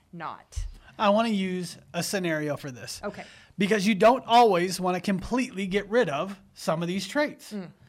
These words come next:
Speaker 2: We're not saying that because things happen to you or you do, uh, we're not saying that all of these things are bad.
Speaker 1: Yeah.
Speaker 2: I'll make it simple. So one, the one that I, always comes up for me is it, it's around how you have to fix things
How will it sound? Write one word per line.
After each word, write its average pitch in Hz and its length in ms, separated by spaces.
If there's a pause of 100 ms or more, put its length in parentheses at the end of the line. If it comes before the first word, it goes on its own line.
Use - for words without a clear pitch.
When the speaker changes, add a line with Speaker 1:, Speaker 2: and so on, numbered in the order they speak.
(360)
Speaker 2:
We're 196 140
not 208 280
saying 220 480 (340)
that 180 180
because 202 460
things 220 300
happen 214 380
to 214 120
you 214 180
or 208 120
you 208 200
do, 202 320 (220)
uh, 196 140 (360)
we're 226 120
not 247 160
saying 254 180
that 214 120
all 214 220
of 214 80
these 196 140
things 190 220
are 175 40
bad. 123 280 (100)
Speaker 1:
Yeah. 165 160
Speaker 2:
I'll 170 60
make 185 180
it 180 120
simple. 127 380 (280)
So 233 420 (200)
one, 233 360
the 220 100
one 262 140
that 311 100
I, 208 120
always 208 340
comes 175 220
up 165 160
for 156 80
me 135 240 (280)
is 180 460 (180)
it, 190 280
it's 226 140
around 208 460 (920)
how 214 420
you 190 300
have - 400
to 185 120
fix 170 440
things - 480